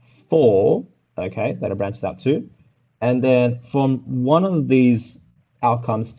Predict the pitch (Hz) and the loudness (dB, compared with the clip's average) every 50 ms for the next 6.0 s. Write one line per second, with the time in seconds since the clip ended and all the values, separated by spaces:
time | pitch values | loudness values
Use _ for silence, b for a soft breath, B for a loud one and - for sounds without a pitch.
0 | - - 123 117 113 113 110 110 110 107 107 104 - _ _ _ 123 117 113 113 | -6 -2 0 0 0 0 0 0 0 -2 -4 -6 -12 _ _ _ -6 -4 -4 -4
1 | 113 110 107 104 - - _ _ _ _ _ _ _ _ _ _ _ _ _ _ | -4 -4 -4 -6 -8 -12 _ _ _ _ _ _ _ _ _ _ _ _ _ _
2 | _ - - - - 156 143 - - 117 98 - - - _ _ _ _ _ 127 | _ -20 -14 -4 -2 -2 -2 -2 -4 -4 -4 -6 -12 -18 _ _ _ _ _ -6
3 | 120 120 117 92 80 92 92 - - - 107 123 170 233 - b b b b b | -2 0 0 0 0 -6 -8 -10 -8 -6 -6 -4 -6 -6 -10 b b b b b
4 | b b _ _ 127 120 - - 113 113 117 123 127 127 120 120 123 117 117 - | b b _ _ -16 -16 -6 -4 -4 -2 0 -2 -2 -2 0 0 0 0 0 -6
5 | - - 123 117 117 120 - _ _ - 143 143 143 139 120 92 - 85 82 87 | -8 -4 -4 -4 -4 -6 -10 _ _ 0 2 2 4 4 2 0 -2 -8 -12 -14